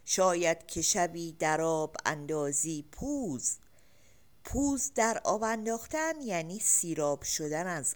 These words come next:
آب. آب حیاتی که عاشقان راه حقیقت تشنهٔ آنند. آب حیاتی که هدیهٔ خداست تا شاید بتوانیم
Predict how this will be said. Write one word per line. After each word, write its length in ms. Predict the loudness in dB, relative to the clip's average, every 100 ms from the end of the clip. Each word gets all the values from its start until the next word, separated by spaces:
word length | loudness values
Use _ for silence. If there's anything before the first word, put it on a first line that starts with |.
| -2
آب. 380 | 0 0 -4 -12 -20 -20 -20 -20 -20 -20 -20 -10 6
آب 240 | 6 8
حیاتی 680 | 4 2 0 2 0 -4 -8
که 180 | -6
عاشقان 840 | 0 2 4 2 2 0 0 0 2
راه 240 | 2 0
حقیقت 920 | -4 -6 -4 -4 -4 -2 0 0 -2 -12 -20 -20 -6
تشنهٔ 580 | 2 4 4 2 -4 -2
آنند. 800 | -2 -2 -2 -2 -2 -6 -12 -20 -20 -20 -20 -20 4
آب 240 | 6 8
حیاتی 680 | 4 0 0 2 0 0 -10
که 180 | -6 -4
هدیهٔ 580 | -2 -6 -4 -2 0 -2
خداست 840 | -4 -4 0 2 2 0 -4 -8 -12 -20 -20 -20 -4
تا 180 | 2
شاید 540 | 4 4 2 0 0 -2
بتوانیم 920 | -6 -4 -6 -2 -2 -4 -6 -12 -14